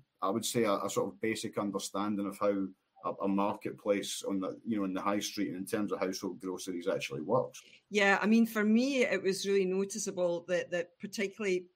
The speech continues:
Speaker 2: because I come from a family who were involved in the oil industry as well, that they didn't, they, they didn't take the word of, uh, Alex Kemp,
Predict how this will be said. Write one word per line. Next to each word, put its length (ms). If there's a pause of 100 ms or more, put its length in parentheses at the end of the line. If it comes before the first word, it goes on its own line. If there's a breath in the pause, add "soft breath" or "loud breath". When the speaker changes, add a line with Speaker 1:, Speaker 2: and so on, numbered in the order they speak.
(100)
Speaker 2:
because 360 (120)
I 120
come 260
from 160
a 60
family 520
who 120
were 180
involved 460
in 100
the 100
oil 260
industry 480
as 160
well, 360 (420 soft breath)
that 340
they 220
didn't, 420 (100)
they, 260
they 140
didn't 280
take 180
the 80
word 320
of, 180 (100)
uh, 240 (120)
Alex 360
Kemp, 380